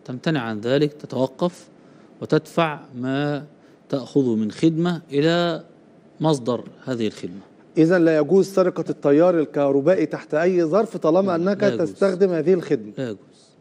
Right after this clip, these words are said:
Speaker 2: تمام، جزاكم الله خيراً. سؤالها الثاني، هل يجوز التواصل مع زوجها وهو مغترب وهي في بلد وهو في
Speaker 1: الأصل
Speaker 2: بلد؟
Speaker 1: في ذلك الجواز إلا إذا ترتب على ذلك ضرر محقق يضر بها وبسمعتها أو بسمعة الزوج.
Speaker 2: تمام، جزاكم الله خيرًا.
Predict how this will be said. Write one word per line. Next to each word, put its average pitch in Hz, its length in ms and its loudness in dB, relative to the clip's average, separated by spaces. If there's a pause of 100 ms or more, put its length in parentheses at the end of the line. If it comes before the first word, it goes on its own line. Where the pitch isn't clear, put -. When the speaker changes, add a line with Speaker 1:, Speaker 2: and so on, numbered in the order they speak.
(140)
Speaker 2:
تمام، 139 280 0
جزاكم 131 320 -4
الله 143 160 2
خيراً. 139 260 0 (360)
سؤالها 202 320 2
الثاني، 202 400 0
هل 202 60 2
يجوز 180 300 0
التواصل 160 500 -2
مع 139 200 -4
زوجها 147 280 -2
وهو 143 260 0
مغترب 143 460 -2
وهي 139 200 -2
في 147 120 -4
بلد 143 240 0
وهو 143 120 2
في 143 100 -2
Speaker 1:
الأصل 143 160 2
Speaker 2:
بلد؟ 143 100 0
Speaker 1:
في 147 160 -6
ذلك 156 360 -4
الجواز 131 540 -4
إلا 147 220 -6
إذا 123 200 -8
ترتب 131 460 -8
على 113 160 -8
ذلك 127 380 -4
ضرر 147 420 0
محقق 147 800 -4 (520)
يضر 156 300 4
بها 160 240 2
وبسمعتها 147 580 -4
أو 160 60 -2
بسمعة 131 380 -8
الزوج. 101 220 -14 (580)
Speaker 2:
تمام، 143 360 0
جزاكم 139 400 -2
الله 131 300 0
خيرًا. 127 500 -2